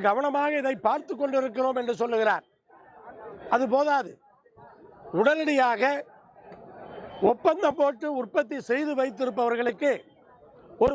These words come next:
உறுதியை கொடுத்தாக வேண்டும். அரசு உங்களோடு இருக்கிறது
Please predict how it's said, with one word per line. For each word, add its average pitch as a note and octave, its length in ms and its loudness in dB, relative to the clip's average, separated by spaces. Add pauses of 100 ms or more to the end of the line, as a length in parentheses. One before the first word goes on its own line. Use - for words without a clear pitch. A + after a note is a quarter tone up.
(120)
உறுதியை D#4+ 320 2
கொடுத்தாக A#3+ 540 -2
வேண்டும். G#3+ 280 -6 (1040)
அரசு D4 260 0 (120)
உங்களோடு C#4+ 440 2 (140)
இருக்கிறது D4 460 0